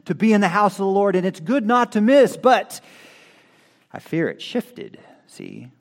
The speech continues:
The motivation's a little different. Maybe not miss a Sunday. You may even have a Bible in your house.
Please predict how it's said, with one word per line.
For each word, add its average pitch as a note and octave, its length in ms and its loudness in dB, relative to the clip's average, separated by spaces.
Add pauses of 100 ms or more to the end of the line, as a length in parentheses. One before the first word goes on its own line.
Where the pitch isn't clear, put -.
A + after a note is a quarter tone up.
(480)
The A2 80 -10
motivation's A#2+ 760 -4
a G#2 60 -12
little G#2+ 240 -8
different. - 440 -10 (1300)
Maybe A#2+ 200 -6
not D3 160 -4
miss D3+ 200 -8
a C#3 40 -16
Sunday. C#3 760 -4
You C#3+ 160 -8
may C3+ 140 -4
even B2 160 -8
have A#2+ 240 -8
a A2 40 -10
Bible A#2 340 -4
in A#2 60 -8
your B2+ 120 -8
house. A2+ 600 -12